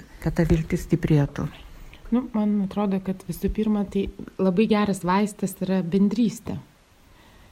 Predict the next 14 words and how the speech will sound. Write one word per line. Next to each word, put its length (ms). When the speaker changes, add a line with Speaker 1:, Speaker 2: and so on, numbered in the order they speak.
Speaker 2:
Pats 200
geriausias 640
vaistas. 560
Ir, 260
um, 380
noriu 300
pasinaudodama 800
progą 340
pakviesti 560
tuos, 400
ypatingai 720
tuos, 400
kurie 320
bijo 380